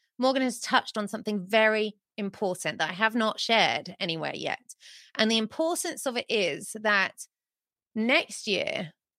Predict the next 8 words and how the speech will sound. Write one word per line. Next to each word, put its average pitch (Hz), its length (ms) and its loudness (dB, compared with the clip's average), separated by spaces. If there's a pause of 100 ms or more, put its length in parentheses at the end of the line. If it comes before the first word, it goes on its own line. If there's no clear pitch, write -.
(180)
things 247 480 0
start - 420 2
to - 100 -8
look 202 280 -2
different 185 460 -2 (100)
in 185 400 -4 (320)
the 196 100 0
shape - 520 -2